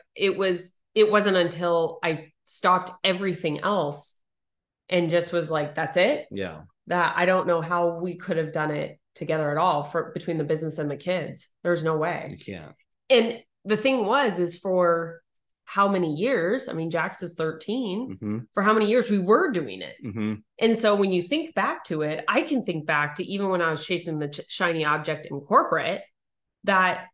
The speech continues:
Speaker 1: you know what, suffered, 'cause usually when you're, when you're spread so thin amongst different things, relationships, your health, like, that's what suffered.
Speaker 2: Mm-hmm.
Speaker 1: You know, I was so focused on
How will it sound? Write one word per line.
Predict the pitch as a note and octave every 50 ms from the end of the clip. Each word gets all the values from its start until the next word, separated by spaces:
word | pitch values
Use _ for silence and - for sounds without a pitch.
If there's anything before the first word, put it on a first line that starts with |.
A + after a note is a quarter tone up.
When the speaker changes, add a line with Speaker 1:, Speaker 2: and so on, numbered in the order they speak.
| _ _
Speaker 1:
you | - G#3 F3+ G3+ G#3
know | A3 A3
what, | G#3+ F#3+ - -
suffered, | - - A#3+ - - - E3 D#3 D3+ G#3 C4 - - _ _ -
'cause | G#3 F3+ E3
usually | F#3 A3+ D#4+ F4 D4+ B3+ A#3 A3
when | G#3 G3+ G#3 G3+
you're, | G3 F#3+ F#3 F3 E3 E3 - B2 - B2+ B2+ - -
when | - E3+ F#3 G3 F#3+
you're | F#3 F3 D#3+
spread | - - - - - A#3 A#3 B3+ B3+ G#3+
so | - - A3 F#3+ F3
thin | E3 - - _ B3+ C4+ C#4+ C#4+ C4 A#3
amongst | - - F3+ F3+ F3 E3+ E3 E3 - - -
different | G3+ G3 - F#3 E3 - -
things, | - B3+ D#4+ B3 G#3+ G#3+ G#3+ G#3+ - - _ _ _ _ _ _ _ _ _ _ _ _ _ _ _ _ _ A#2 - -
relationships, | - F#3 F#3 F#3+ F#3+ G3+ C4 D#4 D4+ - A#3+ G3 - - C#3 F2+ - - - - - - _ -
your | - E3+ F3+
health, | E3 F#3+ A3+ C#4 D#4 D4 A3+ D#3+ C3 - - - - _ _
like, | - F#3+ F#3 F3+ F#3 - -
that's | D#3+ D#3+ F#3 E3+ A3+ F4 - - -
what | F#3 - -
suffered. | - F#3 A3 - - E3 D#3 - - D#3+
Speaker 2:
Mm-hmm. | D#3 A2+ G2+ F2+ G#2+ G#2 G#2+ G#2+ A2 -
Speaker 1:
You | F3 F3 F3
know, | E3+ E3+ F3 F#3+
I | G3 G3+
was | F#3+ D#3
so | - - B3 C#4+ C4 - - -
focused | D4+ D#4+ D4+ D#4 - F#3+ F3 E3+ E3+ -
on | F3+ F3+ F3+ E3+ E3 E3